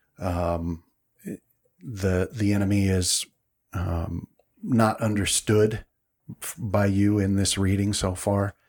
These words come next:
You just get the sense that it's terrible and things are not going well for the elven people. Um, and you feel his sense of, um, what's the word?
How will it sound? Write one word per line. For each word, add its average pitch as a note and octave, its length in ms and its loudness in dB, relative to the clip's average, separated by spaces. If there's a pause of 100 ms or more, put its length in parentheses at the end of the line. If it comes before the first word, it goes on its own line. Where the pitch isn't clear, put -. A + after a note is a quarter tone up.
(260)
You G#2 100 0
just F#2 200 2
get G#2 140 0
the G2 80 0
sense G2 360 0
that G2 160 0
it's - 340 -4
terrible F#2+ 580 0
and F2+ 160 0
things G2+ 260 2
are F#2 80 2
not G#2 340 2
going G2 380 -2
well F#2 260 0
for F2+ 280 -2
the F2+ 240 -2
elven F2 320 -2
people. G#2+ 600 0 (420)
Um, G2+ 480 2 (640)
and G2 500 0 (540)
you G#2 360 2
feel G#2 580 2
his G2 440 0
sense - 560 0 (100)
of, F2+ 580 -2 (380)
um, E2+ 600 -4 (560)
what's G2 240 -6
the F#2 100 0
word? F#2 380 -2